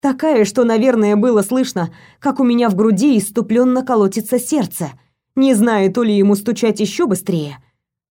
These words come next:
то ли навсегда остановиться. "Господа, и что это вы все примолкли?" —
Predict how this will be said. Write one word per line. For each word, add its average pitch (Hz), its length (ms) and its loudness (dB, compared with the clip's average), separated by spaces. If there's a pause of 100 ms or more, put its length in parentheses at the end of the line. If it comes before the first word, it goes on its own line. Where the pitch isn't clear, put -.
то 240 160 2
ли 262 140 2
навсегда 208 560 0
остановиться. 170 720 -4 (720)
"Господа, 165 680 -4 (600)
и 302 160 2
что - 260 -2
это 381 340 2
вы 302 140 2
все 220 340 0
примолкли?" — 180 960 0